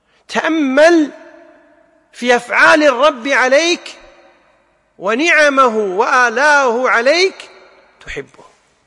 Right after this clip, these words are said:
وتأمل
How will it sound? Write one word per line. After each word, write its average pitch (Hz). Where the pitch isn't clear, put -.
وتأمل 285